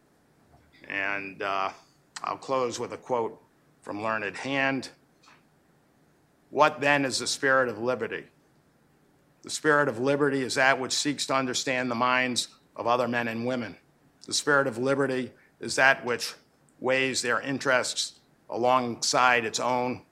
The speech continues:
without bias. The spirit of liberty which is not too sure it is right." And that is William's monstrous partiality. Uh, and I didn't get to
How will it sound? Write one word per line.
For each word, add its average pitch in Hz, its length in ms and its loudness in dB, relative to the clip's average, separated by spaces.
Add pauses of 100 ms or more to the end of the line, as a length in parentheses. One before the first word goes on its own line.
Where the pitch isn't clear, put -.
(180)
without 113 400 0
bias. 113 560 0 (1160)
The 107 80 -12
spirit 143 420 2
of 113 100 -4
liberty 123 580 -2 (320)
which 107 160 -10
is 107 120 -8
not 127 240 2
too 131 160 -2
sure 117 480 0 (640)
it 104 140 -6
is 95 160 -10
right." 98 320 -2 (1300)
And - 100 -10
that 113 220 2
is 107 480 -4 (400)
William's 110 480 -4
monstrous 110 600 -4 (520)
partiality. 104 720 -4 (720)
Uh, 87 360 -2 (200)
and 95 80 -8
I 98 80 -2
didn't 123 200 -4
get 160 280 -2
to 92 260 -8